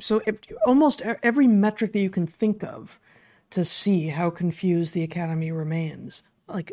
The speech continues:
insistently so, um, passes the test of, yep, insistently confused and,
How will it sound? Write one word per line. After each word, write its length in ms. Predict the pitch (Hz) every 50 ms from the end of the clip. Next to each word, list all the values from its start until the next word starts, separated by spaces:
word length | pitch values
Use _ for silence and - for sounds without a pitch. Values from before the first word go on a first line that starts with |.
| -
insistently 800 | - 185 185 175 - - - - 311 - - - - - - 165 147
so, 440 | - - - 147 110 110 101 - - _ - - - - _ _ -
um, 560 | 196 175 160 156 156 160 160 165 170 208 - _ _ _ _ _ _ _ -
passes 560 | - 180 170 156 - - 147 127 143 - -
the 100 | - 165
test 320 | 160 - 165 151 - -
of, 140 | 156 151 160
yep, 240 | 165 202 233 - - - - _ _ -
insistently 840 | 196 170 160 - - - 233 220 - - 202 - 214 196 190 185 185
confused 840 | 185 - - 185 170 160 - - 190 165 147 143 139 143 - - - _ _ _ _ -
and, 540 | - 165 156 147 143 143 143 139 - -